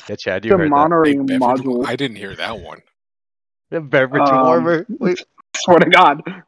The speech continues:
Speaker 2: <laughs> Uh, programmable hotkeys,
Speaker 1: Okay,
Speaker 2: media
Speaker 1: that's just,
Speaker 2: control,
Speaker 1: that's just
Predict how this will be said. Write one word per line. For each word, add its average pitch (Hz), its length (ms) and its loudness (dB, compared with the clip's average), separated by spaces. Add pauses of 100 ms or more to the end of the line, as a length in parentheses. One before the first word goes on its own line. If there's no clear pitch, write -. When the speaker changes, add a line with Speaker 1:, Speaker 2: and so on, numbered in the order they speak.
(120)
Speaker 2:
<laughs> 262 400 2 (960)
Uh, 147 180 -2
programmable 175 720 -2
hotkeys, 151 680 -4 (640)
Speaker 1:
Okay, 151 160 -2
Speaker 2:
media 156 220 4
Speaker 1:
that's 151 100 -6
just, 151 120 -4
Speaker 2:
control, 160 440 0 (480)
Speaker 1:
that's - 260 -6
just - 420 -12